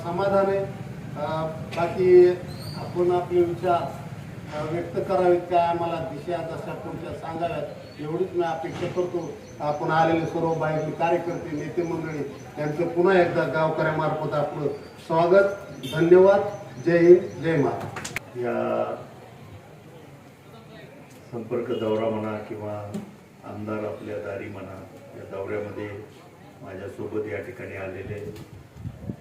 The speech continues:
Speaker 2: आदरणीय संभाजीराव शिंदे, मार्केट कमिटीचे चेअरमन,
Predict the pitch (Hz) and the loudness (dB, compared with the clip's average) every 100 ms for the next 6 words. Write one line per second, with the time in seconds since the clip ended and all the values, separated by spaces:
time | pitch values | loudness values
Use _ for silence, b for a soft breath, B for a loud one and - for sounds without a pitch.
0 | - - - 92 98 98 98 - 98 98 | -12 -12 -8 -8 -8 -10 -10 -10 -8 -6
1 | 98 104 107 - 98 - 107 107 110 - | -4 -4 -4 -6 -10 -6 -4 -4 -6 -12
2 | - 92 92 - - - 92 90 90 90 | -18 -16 -16 -14 -14 -12 -12 -12 -14 -14
3 | - 95 - - | -10 -10 -8 -10